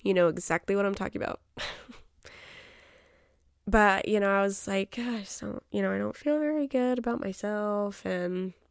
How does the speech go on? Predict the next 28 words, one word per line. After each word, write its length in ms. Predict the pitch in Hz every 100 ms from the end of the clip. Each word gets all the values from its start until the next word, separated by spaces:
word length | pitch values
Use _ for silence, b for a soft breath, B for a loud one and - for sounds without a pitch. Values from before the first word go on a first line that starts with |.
| _ _ -
I've 80 | -
been 120 | 196
trying 240 | 196 220 214
on 120 | 208
swimsuits 540 | - 202 202 214 202
for 220 | - 190 -
I 300 | 190 190 185 -
don't 360 | 190 208 247 -
even 420 | 214 269 285 277
know 440 | 285 294 285 294 302 -
how 320 | - 240 240
long." 640 | 269 247 240 247 254 262 B B B B B B B B B B _ -
And 200 | 233 214
so 120 | 226
I 60 | 220
just 160 | 214
looked 240 | 214 214 220
at 40 |
her 60 | 208
and 100 | 202
I 60 |
was 200 | 196 196
like, 240 | 202 190 - _ -
"Your 240 | 208 269
nails 380 | 320 294 370 247
are 80 | 190
really 300 | 190 240 247
pretty." 420 | - 214 160